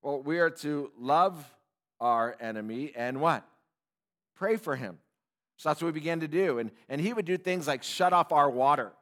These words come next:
I'd be like, "Ah," you know, and I'd get ye-, I'd yell at him and, you know, "Why are you doing that?" And then I'd be like, "Oh, man, I just sinned. I just dishonored the Lord." And, uh, and I would go and, and I'd then write a apology letter to him.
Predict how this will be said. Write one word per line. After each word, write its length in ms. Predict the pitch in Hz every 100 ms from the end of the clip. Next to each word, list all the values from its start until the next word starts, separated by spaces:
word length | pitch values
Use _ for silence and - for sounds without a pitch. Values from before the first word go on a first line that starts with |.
| _ _ _ _ -
I'd 100 | 147
be 60 | 151
like, 120 | 165
"Ah," 340 | 220 208 131 - 120
you 140 | 139
know, 140 | 139
and 100 | 143
I'd 140 | 135 131
get 140 | 151
ye-, 120 | 131
I'd 320 | 135 135 143 139
yell 220 | 151 156
at 120 | 151
him 180 | 151 151
and, 180 | 123 123 _ _ 117
you 120 | 131
know, 60 |
"Why 220 | 135 214 254
are 40 |
you 140 | 240
doing 240 | 220 226 208
that?" 260 | 208 190 143
And 80 |
then 120 | 139 143
I'd 120 | 135
be 80 | 127
like, 200 | 120 95
"Oh, 260 | 139 131
man, 540 | 107 107 110 104 92 92 _ _ _ _ _
I 140 | - 147
just 260 | 131 117 -
sinned. 340 | 151 151 90 _ _ _ _ _ _ _ -
I 80 | 139
just 220 | 160 123
dishonored 460 | 135 123 131 135 127
the 80 | 113
Lord." 440 | 113 165 131 92 _ _ _ _ _ _ 110
And, 200 | 113 117
uh, 180 | 120 123
and 100 | 131
I 80 |
would 180 | 139 131
go 280 | 117 143 151
and, 120 | 131 131
and 280 | 120 120
I'd 260 | 113 127 127
then 200 | 135 131
write 240 | 127 135
a 140 | 127 104 _ _ -
apology 560 | - - 143 139 120
letter 280 | 117 110 107
to 160 | - 104
him. 260 | - 85